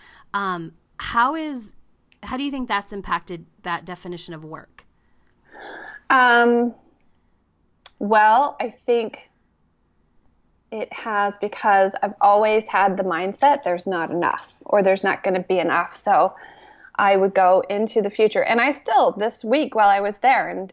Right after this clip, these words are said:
Speaker 2: and spending money at the convention on food and hotel and everything, I'd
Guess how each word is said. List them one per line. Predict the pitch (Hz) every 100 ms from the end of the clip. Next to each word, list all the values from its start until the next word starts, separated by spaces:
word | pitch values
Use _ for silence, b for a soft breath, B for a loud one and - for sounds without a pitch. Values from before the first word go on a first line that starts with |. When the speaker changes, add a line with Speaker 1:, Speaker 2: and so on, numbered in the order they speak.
| 208
Speaker 2:
and | 196
spending | - 208 220 226
money | 208 254 247
at | 180
the | 202
convention | 196 202 208 233 196 185
on | - 185 185 185 185 b b b b
food | - 247 240 202
and | 185 190
hotel | 196 196 277 302
and | 226
everything, | 190 190 - 175 -
I'd | 180 180